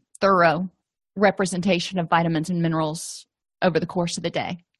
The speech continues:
Eat foods you enjoy, but in moderation. This was a tip that was told to me by a nutritionist friend of mine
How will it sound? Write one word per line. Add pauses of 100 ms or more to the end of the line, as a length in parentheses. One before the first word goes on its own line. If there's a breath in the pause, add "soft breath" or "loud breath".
(680 loud breath)
Eat
foods
you
enjoy,
but
in
moderation.
This
was
a
tip
that
was
told
to
me
by
a
nutritionist
friend
of
mine